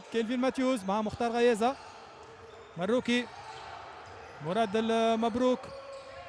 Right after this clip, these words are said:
تمشي كره على اليسار للكورنر، بلاصه يحبها مليح، ينجح في مكان يحبذه محمد امين المغربي. سيستم الكل تلعب لتحرير محمد امين المغربي على اليسار،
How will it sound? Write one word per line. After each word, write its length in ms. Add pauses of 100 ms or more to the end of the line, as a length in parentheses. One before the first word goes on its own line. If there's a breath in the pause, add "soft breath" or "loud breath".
(140)
تمشي 220
كره 200
على 160
اليسار 340
للكورنر، 600
بلاصه 260
يحبها 320
مليح، 400
ينجح 760 (600)
في 60
مكان 480
يحبذه 760
محمد 400
امين 280
المغربي. 840
سيستم 360
الكل 240
تلعب 340
لتحرير 640
محمد 400
امين 200
المغربي 360
على 120
اليسار، 400